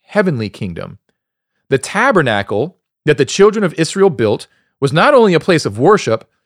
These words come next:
but a place of instruction to learn about God through the things that they saw and also the things that took place there. Maybe one of the most compelling lessons that the people were supposed to learn was the one taught by the veil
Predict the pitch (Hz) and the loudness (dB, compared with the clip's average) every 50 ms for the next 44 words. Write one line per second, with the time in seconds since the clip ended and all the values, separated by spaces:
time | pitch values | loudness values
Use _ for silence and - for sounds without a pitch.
0 | _ _ _ _ _ 143 139 160 147 127 - - - 208 277 262 - 226 147 135 | _ _ _ _ _ 0 2 4 4 2 0 -2 0 0 0 2 0 0 0 0
1 | 113 110 - - - - - - - 240 254 - - - 110 110 123 151 147 - | -4 -4 -8 -8 -8 -10 -4 -2 -2 -2 -2 -4 -6 -4 -4 -4 -6 -8 -2 -2
2 | 190 170 127 110 110 110 113 - - 120 98 - 90 92 117 - - 120 180 226 | -2 -2 0 -2 0 -2 -2 -4 -6 -6 -6 -4 -4 -4 -4 -6 -4 -2 0 0
3 | 254 170 95 76 76 _ _ _ _ _ _ _ _ 185 165 147 139 - - 175 | 0 0 -4 -6 -14 _ _ _ _ _ _ _ _ 0 2 2 0 0 0 -2
4 | 165 156 127 147 - 123 113 110 - - 185 190 202 - 147 143 143 - 147 165 | -2 -2 -4 -4 -4 -4 -4 -4 -2 -2 0 0 0 0 -2 -4 0 2 0 0
5 | 156 - 131 123 131 - _ 175 165 160 147 123 127 - - 120 104 - _ - | 0 -2 -4 -6 -6 -4 _ -2 0 0 -2 -4 -6 -6 -6 -8 -8 -10 _ -6
6 | _ 190 180 165 - - 104 82 85 - _ _ _ _ _ _ _ - 139 190 | _ -2 -2 -2 -2 -6 -10 -10 -12 -14 _ _ _ _ _ _ _ 0 0 2
7 | 208 208 190 185 202 196 170 170 165 180 170 - - - 127 113 - - - 226 | 2 2 2 2 2 2 2 2 2 0 0 -2 -4 -8 -8 -8 -10 -6 -2 -2
8 | 302 302 202 151 120 110 101 - - 110 120 170 185 - _ _ _ _ _ - | 0 2 0 0 0 -2 -2 -4 -4 -6 -6 -6 -8 -12 _ _ _ _ _ -4
9 | 120 147 131 - 180 165 175 160 147 151 - - 110 - - - - 196 269 269 | -4 -4 -2 -2 -2 -2 0 0 0 0 -2 -4 -8 -8 -8 0 0 0 0 0
10 | - - - 123 104 95 95 90 98 143 185 - _ _ _ _ _ _ _ - | -4 -4 -6 -6 -4 -4 -8 -8 -8 -10 -10 -12 _ _ _ _ _ _ _ -4
11 | 156 151 139 156 139 160 175 175 156 - - 180 170 170 170 143 147 135 120 117 | -2 0 0 0 2 2 0 0 -2 -4 -2 -2 -2 -2 0 0 -2 0 0 -2
12 | 107 98 92 92 98 135 202 226 185 104 85 95 - | -4 -4 -8 -6 -2 0 2 2 2 0 -2 -8 -14